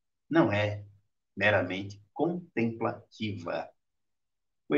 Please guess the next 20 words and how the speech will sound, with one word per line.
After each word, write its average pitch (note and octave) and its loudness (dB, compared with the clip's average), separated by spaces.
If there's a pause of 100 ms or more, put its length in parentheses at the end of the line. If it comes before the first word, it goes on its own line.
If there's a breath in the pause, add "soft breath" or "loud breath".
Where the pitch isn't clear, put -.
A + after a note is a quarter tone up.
(220)
porque D3 4
ela E3+ 10
é C3+ 8
a C3+ 8
certeza F3+ 2
das G#2+ 2
coisas G2+ 0
que - -18
se - -8
esperam - -6 (720)
e G2 2
é A2 12
a A#2 6
convicção G#2 -2
de F2+ -8
fatos - 2 (380)
que - -20
se - -14
não B2 0
veem, F#2+ 0